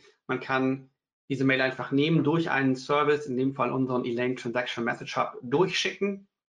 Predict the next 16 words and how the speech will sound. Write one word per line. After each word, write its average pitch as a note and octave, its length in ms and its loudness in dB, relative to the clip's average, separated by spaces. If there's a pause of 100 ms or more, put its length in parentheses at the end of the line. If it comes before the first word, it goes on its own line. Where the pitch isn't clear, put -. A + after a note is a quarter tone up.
(240)
für - 60 -10
das - 220 -8
Backend-System, E3+ 800 -2
für C#3 80 -12
das - 140 -8
E-R-P-System. C3+ 540 -4
Das A#2 120 -2
ist - 120 -16
genauso, C#3+ 520 2
wie C3 100 4
wenn B2 160 2
es A#2+ 140 -10
selber C#3 200 2
verschickt C3+ 380 -6
worden B2 220 0
wäre. A#2+ 320 -4